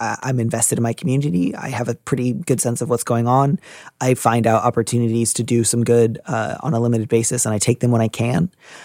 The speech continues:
Um, and there may be ways in which you can, once you have done more treatment of your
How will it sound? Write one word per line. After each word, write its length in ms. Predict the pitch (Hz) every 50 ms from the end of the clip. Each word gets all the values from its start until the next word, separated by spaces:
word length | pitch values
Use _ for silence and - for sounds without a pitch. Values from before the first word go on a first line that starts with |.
| - - _
Um, 520 | - 131 117 110 107 104 104 107 107 - - _ _ _ -
and 420 | - 123 110 110 107 110 113 - - _
there 120 | - 113 113
may 140 | 117 113 113
be 160 | 101 117 110
ways 300 | 101 110 110 110 104 -
in 100 | 107 107
which 340 | 107 104 - - - - - _
you 200 | - 127 117 110
can, 360 | - - 110 104 104 107 107
once 280 | - 120 120 110 - -
you 80 | 117 107
have 200 | 110 101 - -
done 200 | - 107 110 110
more 180 | 107 101 104
treatment 400 | 104 - - 151 - 151 131 113
of 160 | - 120 -
your 320 | - 113 113 110 107 -